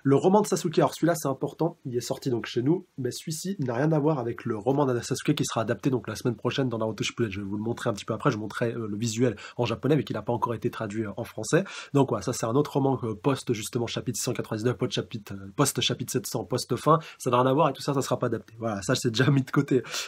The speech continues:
c'est géré. On va pouvoir passer directement après aux romans qui s-, qui vont être adaptés, euh, en animé. Et donc en premier lieu, on va commencer avec celui-là, comme ça la, la boucle est bouclée, avec Sasuke. Donc voilà, celui qui sera adapté, ce sera celui-là, Sasuke Shinden,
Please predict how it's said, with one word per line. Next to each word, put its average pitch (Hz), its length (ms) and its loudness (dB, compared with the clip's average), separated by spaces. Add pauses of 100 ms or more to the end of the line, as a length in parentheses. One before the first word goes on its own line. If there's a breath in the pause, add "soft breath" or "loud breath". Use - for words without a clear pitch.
(120 loud breath)
c'est 151 160 6
géré. 139 280 4
On 151 80 -2
va 143 80 4
pouvoir - 260 2
passer 156 200 0
directement 151 380 2
après 165 320 2
aux 143 80 4
romans 160 260 4
qui - 140 -6
s-, - 200 -6
qui 135 120 -2
vont 170 120 6
être 202 200 2
adaptés, 120 320 2
euh, 110 100 0 (380)
en 131 80 0
animé. 123 340 4 (260 loud breath)
Et 117 60 0
donc 131 160 6
en 117 60 2
premier 113 260 0
lieu, 127 140 4
on - 20 6
va 110 120 0
commencer 110 280 -4
avec 104 140 -4
celui-là, 113 240 -6
comme 101 120 -10
ça 101 200 -8
la, 92 160 -8
la 98 100 -10
boucle 113 240 -4
est 110 40 2
bouclée, 127 360 4 (320 loud breath)
avec 156 260 2
Sasuke. 120 480 0
Donc 113 220 -2
voilà, 101 140 -6
celui 120 180 -8
qui 135 80 0
sera - 140 -2
adapté, 113 400 0
ce - 160 -10
sera - 400 0
celui-là, 117 400 -4
Sasuke - 480 0
Shinden, 139 500 0